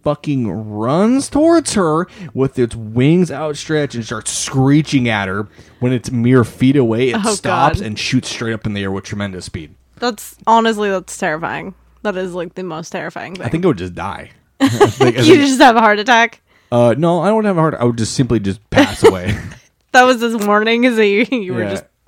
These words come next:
Speaker 2: not gonna deal with him.
Speaker 1: It's like the movie Inside Out, you know, with, like, the emotions in the brain, you know?
Speaker 2: <laughs>
Speaker 1: It'd be like that. It'd be like, "It's fucking Mothman!" And they all just, like, just detonate.
Speaker 2: <laughs>
Speaker 1: Like, "It's code red! It's code red!" And they just pull the lever and it just lights off. Like, "I'm done."
Speaker 2: <laughs>
Speaker 1: Like, that's it.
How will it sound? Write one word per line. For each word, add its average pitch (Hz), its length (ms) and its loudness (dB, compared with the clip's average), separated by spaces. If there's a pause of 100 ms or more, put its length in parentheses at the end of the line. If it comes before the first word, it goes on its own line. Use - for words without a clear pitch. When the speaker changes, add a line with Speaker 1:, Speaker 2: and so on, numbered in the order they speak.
(160)
Speaker 2:
not 196 580 -2
gonna 180 200 -8
deal 175 200 -8
with 180 140 -10
him. 202 180 -4 (140)
Speaker 1:
It's 113 140 -2
like 120 100 4
the 110 80 0
movie 110 260 2
Inside 104 360 -4
Out, 104 240 0
you 107 60 -2
know, 107 100 -2
with, 104 120 -4
like, 101 140 -6
the 98 100 -6
emotions 98 480 -2
in 101 100 -4
the 98 100 2
brain, 107 260 2
you 110 120 0
know? 117 160 2
Speaker 2:
<laughs> - 40 -14
Speaker 1:
It'd 123 300 0
be 131 40 4
like 117 180 2
that. 139 100 0
It'd 151 120 0
be 156 60 -2
like, 143 180 0 (220)
"It's 311 100 0
fucking 285 260 2
Mothman!" 247 640 2
And 147 80 0
they 127 120 -2
all 120 160 0
just, 110 180 -6
like, 101 200 -6 (240)
just 104 200 -10
detonate. 196 600 -2
Speaker 2:
<laughs> - 1000 0
Speaker 1:
Like, 147 120 -6
"It's 185 100 -8
code 247 260 4
red! 254 300 2
It's 226 100 -6
code 247 260 2
red!" 247 280 0 (300)
And 147 80 -4
they 127 40 0
just 123 160 -8
pull 127 220 2
the 120 100 2
lever 110 300 -2
and 104 100 -4
it 95 40 -6
just 98 140 -10
lights 104 360 -6
off. 92 260 -4
Like, - 240 0
"I'm - 120 4
done." - 260 0
Speaker 2:
<laughs> - 200 0
Speaker 1:
Like, - 320 2
that's 104 220 -8
it. 196 260 -10